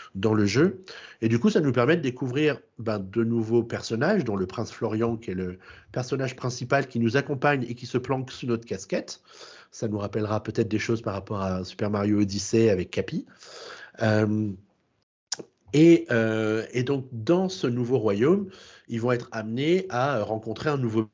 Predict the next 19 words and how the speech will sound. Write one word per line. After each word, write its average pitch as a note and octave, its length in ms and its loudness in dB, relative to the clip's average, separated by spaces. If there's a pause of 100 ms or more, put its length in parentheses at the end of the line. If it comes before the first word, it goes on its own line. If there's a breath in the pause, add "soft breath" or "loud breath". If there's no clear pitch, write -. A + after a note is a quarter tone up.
bestiaire B2+ 600 0
avec G#2+ 200 -4
des G#2 120 -4
créatures B2+ 440 -2
qu'on A2 140 -4
avait G2+ 380 -4 (520 loud breath)
parfois F#3 320 2
vues E3+ 320 2
dans A#2 160 -2
de A2+ 80 0
précédents A#2 400 -2
jeux A2+ 140 -2
Mario B2+ 400 2
et A#2+ 80 -4
parfois B2+ 400 -4
pas, E3+ 340 -2
très G#3+ 200 -2
souvent C#3+ 340 -6
pas, B2 320 -4